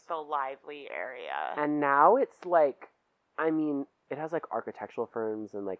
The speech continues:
Speaker 2: furniture stores.
Speaker 1: Yeah.
Speaker 2: And, like, it's definitely changed, I think, in the last little bit. There's even, like, a gallery block, like, a whole block that's galleries.
Speaker 1: Mm-hmm.
Speaker 2: But it's so cute. But she just told me that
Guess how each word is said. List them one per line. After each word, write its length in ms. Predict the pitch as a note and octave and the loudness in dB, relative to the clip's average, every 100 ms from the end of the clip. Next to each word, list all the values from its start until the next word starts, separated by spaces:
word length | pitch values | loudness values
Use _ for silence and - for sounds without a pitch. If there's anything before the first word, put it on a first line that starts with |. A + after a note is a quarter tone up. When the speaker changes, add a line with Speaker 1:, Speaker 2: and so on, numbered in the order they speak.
| - | -8
Speaker 2:
furniture 360 | F#2 G2+ A#2+ C3 | -6 -6 -8 -14
stores. 480 | _ C#3+ D3+ D#3+ A3 | _ -4 -2 -4 -8
Speaker 1:
Yeah. 180 | G3+ - - C3+ | -14 -14 -8 0
Speaker 2:
And, 160 | C#3 | 2
like, 140 | C#3 - | 2 0
it's 180 | A#2 _ _ _ | -10 _ _ _
definitely 560 | A#2+ A#2+ B2 A2+ G#2 _ _ _ _ _ _ _ _ _ _ _ | -2 -2 -4 -4 -6 _ _ _ _ _ _ _ _ _ _ _
changed, 600 | - G2+ G2+ B2 D3 - | -10 -6 -4 -4 -6 -6
I 120 | D#3+ | -4
think, 240 | E3 F#3 F#3 | -2 -4 -2
in 60 | |
the 60 | F#3 | 0
last 260 | F3+ F3 - | 0 0 -2
little 140 | F3 | -4
bit. 180 | F3+ F#3 | -2 -2
There's 180 | C3 C3 | -6 -6
even, 140 | B2 | -12
like, 120 | A2+ | -10
a 60 | F#2+ | -10
gallery 480 | - E2 F2+ G#2 A2+ | -6 -4 -4 -6 -6
block, 320 | A2+ A2+ - | -2 -2 -2
like, 140 | F#2+ | -10
a 80 | E2+ - | -10 -12
whole 120 | G2+ F#2 | -12 -6
block 180 | F2+ G#3 | -6 -6
that's 160 | G#3+ | -12
galleries. 320 | G#3+ F2 G2+ A#2 | -6 -4 -2 -6
Speaker 1:
Mm-hmm. 80 | - - _ | -12 -20 _
Speaker 2:
But 80 | E3+ | -8
it's 140 | E3+ _ _ | -8 _ _
so 280 | - D#3+ F3+ - | 0 0 0 -6
cute. 200 | F3+ F3+ - | -8 -8 -6
But 120 | - | -8
she 140 | - | -8
just 300 | C#3 D3 D#3 - | -4 -2 -2 -4
told 180 | C3+ | -4
me 120 | D3 D3+ | -4 2
that 280 | C3+ B2+ | 4 4